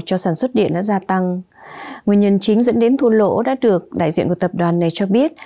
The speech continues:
là do giá nguyên liệu đầu vào cho sản xuất điện đã tăng cao. Theo E V N, giá nhiên liệu năm ngoái mặc dù có giảm so với năm hai ngàn hai mươi hai nhưng vẫn ở mức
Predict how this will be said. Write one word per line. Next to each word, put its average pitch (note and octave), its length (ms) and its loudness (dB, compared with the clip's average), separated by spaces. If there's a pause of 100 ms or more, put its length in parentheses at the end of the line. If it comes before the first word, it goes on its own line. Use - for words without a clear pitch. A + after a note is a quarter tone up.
(200)
là F#3 180 2
do G#3 180 2
giá G3+ 160 0
nguyên A#3+ 240 2
liệu G3+ 120 2
đầu E3+ 260 0
vào E3 340 0 (140)
cho G3 140 -2
sản E3+ 200 -2
xuất B3+ 220 -4
điện G3+ 200 0
đã D#3+ 100 -6 (300)
tăng F3+ 200 -2
cao. F3+ 300 -2 (720)
Theo G#3 180 2
E F#3 200 2
V F#3 60 -2 (240)
N, F3+ 40 -2 (300)
giá A3 140 2
nhiên B3+ 240 4
liệu G3+ 200 4
năm F#3+ 160 2
ngoái F#3+ 400 2
mặc F#3+ 180 -2
dù F3 100 2
có A3 120 -2
giảm F#3+ 280 0
so F#3 140 -2
với G#3+ 140 0
năm G#3+ 180 0
hai F#3+ 120 0
ngàn F3 160 0
hai F3+ 120 -2
mươi F#3+ 120 0
hai F#3+ 340 0 (300)
nhưng G3+ 160 4
vẫn A3+ 180 2
ở F3+ 80 2
mức F#3+ 140 0